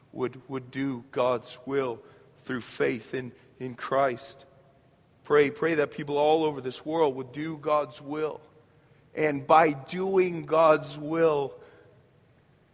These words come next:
we would glorify God and reflect his image here on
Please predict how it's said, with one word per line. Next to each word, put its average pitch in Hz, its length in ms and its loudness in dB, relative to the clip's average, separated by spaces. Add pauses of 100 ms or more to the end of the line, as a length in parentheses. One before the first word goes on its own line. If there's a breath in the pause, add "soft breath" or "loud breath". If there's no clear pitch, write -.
(120)
we 131 100 -10
would 127 180 -12
glorify 143 600 -2
God 139 440 0
and 131 280 -10
reflect - 600 -6
his 131 380 -10
image 143 760 -14 (600 soft breath)
here 131 300 -6
on 120 360 -10